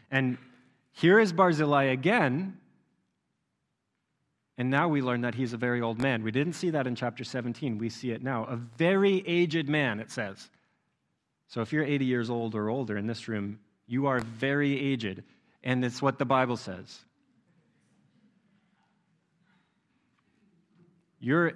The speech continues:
especially old for that era. Now, Barzillai is clearly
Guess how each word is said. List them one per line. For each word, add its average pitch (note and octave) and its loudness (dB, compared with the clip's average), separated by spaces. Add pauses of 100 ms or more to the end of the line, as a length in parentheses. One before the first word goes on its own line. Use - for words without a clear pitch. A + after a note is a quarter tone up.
(120)
especially D#3 -2
old G#2+ -4 (200)
for C3 -2
that C3 2
era. G#2+ -6 (1800)
Now, D3 4
Barzillai F3+ 6
is E3+ 2
clearly F3 2